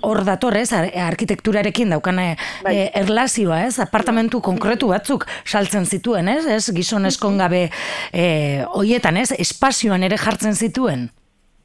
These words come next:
Speaker 2: Mhm. Hori da, e, zehazki, barne diseinuarko irudiak, e, sortzen zituen, eta holako tipologia bat apart-, em, apartamento de soltero, ez? Gizon gabe
Speaker 1: Mhm.
Speaker 2: horrentzako apartamentu bat diseinatu zuen, ez?
Speaker 1: Mhm.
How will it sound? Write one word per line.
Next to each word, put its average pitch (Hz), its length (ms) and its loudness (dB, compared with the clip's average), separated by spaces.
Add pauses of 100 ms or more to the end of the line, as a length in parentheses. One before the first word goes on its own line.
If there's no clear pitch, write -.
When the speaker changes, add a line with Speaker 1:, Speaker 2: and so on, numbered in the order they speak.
Speaker 2:
Mhm. 269 360 -8 (340)
Hori 214 220 2
da, 160 260 -2
e, 180 560 -2 (100)
zehazki, 240 480 -4
barne 202 360 -4
diseinuarko 254 1400 -4
irudiak, 240 540 -4 (100)
e, 180 340 -4
sortzen 220 360 -12
zituen, 285 340 -6
eta 180 500 0 (320)
holako 202 320 0
tipologia 247 600 0
bat 254 380 -2
apart-, 220 400 -2
em, 180 320 -8 (400)
apartamento 185 500 -4
de 196 60 0
soltero, 240 440 0
ez? 285 180 -2
Gizon 220 260 -6
gabe 226 380 0
Speaker 1:
Mhm. 214 100 0
Speaker 2:
horrentzako 233 560 0 (340)
apartamentu 220 680 -4
bat 262 300 0 (360)
diseinatu 180 440 -8
zuen, - 360 -12
ez? 220 60 -4
Speaker 1:
Mhm. 247 320 0